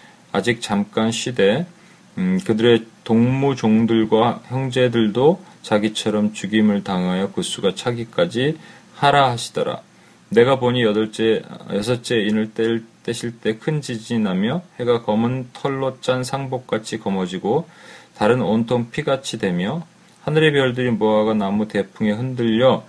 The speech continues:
설익은 열매가 떨어지는 것 같이 땅에 떨어지며, 하늘은 두루마기같이 말리는, 두루마기가 말리는 것 같이 떠나가고, 각 산과 섬이 제자리에서 옮겨지매,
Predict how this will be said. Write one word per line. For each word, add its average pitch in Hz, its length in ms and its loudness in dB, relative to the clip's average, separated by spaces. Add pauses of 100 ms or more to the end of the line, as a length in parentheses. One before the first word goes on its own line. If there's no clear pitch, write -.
(240)
설익은 135 520 -2
열매가 110 440 0
떨어지는 113 420 2
것 104 180 -2
같이 - 280 -6
땅에 110 280 -4
떨어지며, 104 640 -2 (320)
하늘은 143 320 0
두루마기같이 120 720 0
말리는, 104 460 0 (400)
두루마기가 110 460 2
말리는 104 400 4
것 98 140 0 (180)
같이 - 520 -4
떠나가고, 120 640 2 (380)
각 107 220 -6
산과 113 540 0
섬이 139 640 -2 (160)
제자리에서 104 840 2
옮겨지매, 101 800 0